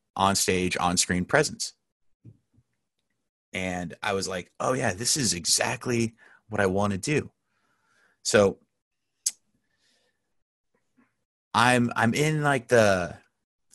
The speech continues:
the mind, the mindset where, like, "Okay, this is what I wanna do." And, you know, I've got, I've got it. This is fine. I'm gonna be an actor. I'm gonna make, I'm gonna be in movies and things like that. And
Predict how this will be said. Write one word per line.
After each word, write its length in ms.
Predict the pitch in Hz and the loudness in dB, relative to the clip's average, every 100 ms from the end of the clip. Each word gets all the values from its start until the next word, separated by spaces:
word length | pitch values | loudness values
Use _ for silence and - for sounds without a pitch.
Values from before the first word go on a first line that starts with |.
| _ _ _ | _ _ _
the 100 | 107 | -2
mind, 560 | 104 104 104 104 98 - 120 - _ _ | 2 2 2 0 -6 -10 -18 -20 _ _
the 100 | 104 | -4
mindset 360 | 98 101 101 | -2 0 -2
where, 260 | 82 95 95 | -2 -2 0
like, 220 | 95 98 - | -2 -2 -2
"Okay, 320 | - 95 92 | -2 -2 -4
this 140 | 104 156 | -4 -2
is 80 | |
what 120 | 165 160 | 2 2
I 40 | |
wanna 220 | 135 123 | 2 2
do." 380 | 95 95 92 101 - | 0 0 -2 -4 -8
And, 460 | 107 107 104 104 - _ _ _ _ _ _ _ _ _ _ _ - | -4 -2 -2 -4 -8 _ _ _ _ _ _ _ _ _ _ _ -8
you 80 | 135 | -6
know, 180 | 135 123 | -6 -4
I've 180 | 127 107 | -4 -2
got, 160 | 117 - | -4 -2
I've 120 | 123 | 2
got 220 | 139 95 | 4 2
it. 140 | - - | 0 -10
This 260 | - 117 | -6 -2
is 140 | 120 - | 0 2
fine. 280 | 117 85 85 | 4 2 0
I'm 140 | 107 | 0
gonna 160 | 113 107 | 0 0
be 320 | 104 98 - | 0 -2 -2
an 80 | 95 | -2
actor. 240 | 113 120 | -2 0
I'm 100 | 113 | 2
gonna 120 | 104 | 2
make, 480 | 95 92 87 - - - | 0 -2 -4 -10 -20 -10
I'm 100 | 101 | -6
gonna 140 | 98 | -4
be 160 | 92 104 | -2 -2
in 100 | 107 | 0
movies 320 | 98 98 95 | 0 0 -2
and 140 | 87 85 | -2 -4
things 180 | 87 | -6
like 180 | 85 87 | -6 -6
that. 260 | 87 85 - _ _ _ _ - | -6 -6 -10 _ _ _ _ 0
And 400 | 98 92 92 | 2 2 -2